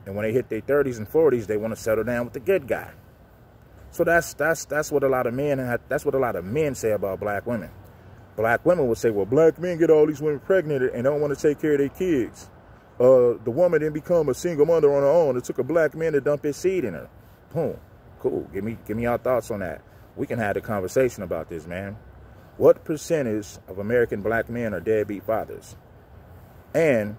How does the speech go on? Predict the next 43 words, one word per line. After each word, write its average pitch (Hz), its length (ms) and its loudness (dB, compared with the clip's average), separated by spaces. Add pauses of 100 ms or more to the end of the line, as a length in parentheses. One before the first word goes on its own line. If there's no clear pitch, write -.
(180)
what 139 320 0
percentage 131 640 0 (120)
of 110 120 -4
American 117 420 0
black 117 260 0
women 127 240 -2
are 117 60 -6
feminists? 156 560 -8 (460)
Now, 101 100 -4
this 139 180 0
is 120 120 -12
crazy. 127 420 -4 (580)
You 113 120 -8
do 160 180 2
know 143 180 6
that 104 140 2
ninety 131 360 -4
percent 120 460 -8
of 85 160 -8
black 104 340 -6
women 107 360 -8 (100)
voted 101 220 0
for 95 80 -12
Kamala 90 380 -8
Harris. 90 500 -6 (840)
And 104 500 -2
the 117 80 -4
majority 120 440 4
of 104 100 0
black 120 260 0
women 113 180 -6
claim 107 260 -8
to 98 60 -6
be 98 120 -12
Christians. 104 680 -6 (120)
Well, 87 240 -6
I 98 80 -4
call 98 280 -2
cap 151 300 -2
on 95 120 -6
that, 87 180 -8
because 92 480 -4 (460)
how 147 440 2